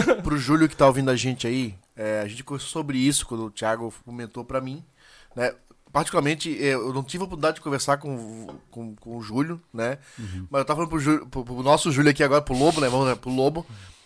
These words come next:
Speaker 2: Eu, eu gosto da cara desse cara, bicho, parece um cara massa, tá ligado?
Speaker 3: <laughs>
Speaker 2: Aí o Thiago falou, "Não, ele é um cara massa", né?
Speaker 1: É.
Speaker 2: E onde eu quero chegar com isso?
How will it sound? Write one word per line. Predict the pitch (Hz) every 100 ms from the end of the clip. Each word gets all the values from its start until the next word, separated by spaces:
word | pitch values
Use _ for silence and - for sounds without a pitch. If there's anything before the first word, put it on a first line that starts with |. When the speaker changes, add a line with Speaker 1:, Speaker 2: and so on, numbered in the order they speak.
| -
Speaker 2:
Eu, | 160 -
eu | 151
gosto | 139 190
da | 185
cara | - 185
desse | 160 -
cara, | - 147 110
bicho, | 104 -
parece | 143
um | 160
cara | 160
massa, | 151 160 127 - 104
tá | 101
ligado? | 101 104 110 151 -
Speaker 3:
<laughs> | - 143
Speaker 2:
Aí | 151
o | 180 208
Thiago | - 247
falou, | 208 156 -
"Não, | 202 139
ele | 135 147
é |
um | 165
cara | 160 131
massa", | 120 117 - 117 104 - - - _
né? | 120 127 135 _ -
Speaker 1:
É. | 123 104
Speaker 2:
E | 139 135 139 135 131 _ _ _ _ _ _
onde | 143 151
eu |
quero | 165 156
chegar | 160
com | -
isso? | 127 101 -